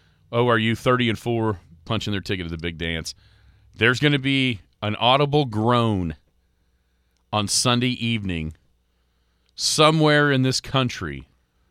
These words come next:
when some number five seed, they go, "Number five seed is so whoever." And they're joined with the number twelve team, Oral Roberts. And they're gonna go, "Ah, no."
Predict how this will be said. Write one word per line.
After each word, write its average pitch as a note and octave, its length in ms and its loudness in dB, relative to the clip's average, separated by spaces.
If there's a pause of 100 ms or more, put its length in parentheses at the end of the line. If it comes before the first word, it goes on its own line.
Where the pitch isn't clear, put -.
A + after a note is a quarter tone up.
(540)
when G#2 220 -2
some C3+ 360 2
number C3+ 240 2
five C3 460 2
seed, G2 440 -4
they F#2+ 140 -6
go, F#2 160 -2
"Number D#3 280 -2
five E3 360 2
seed F3 360 -6
is F3+ 500 -6 (480)
so A2+ 600 -2
whoever." B2 600 2 (680)
And G#2 100 0
they're D3 140 4
joined F#3 420 2
with D3+ 100 -2
the C#3+ 60 2
number F3 240 2
twelve G3 420 0
team, A3 440 -4 (320)
Oral F#3+ 360 6
Roberts. B2 540 4
And A#2+ 80 -2
they're A#2 60 0
gonna A2+ 240 2
go, G2+ 180 2 (220)
"Ah, C3 920 6 (520)
no." A#2 640 -2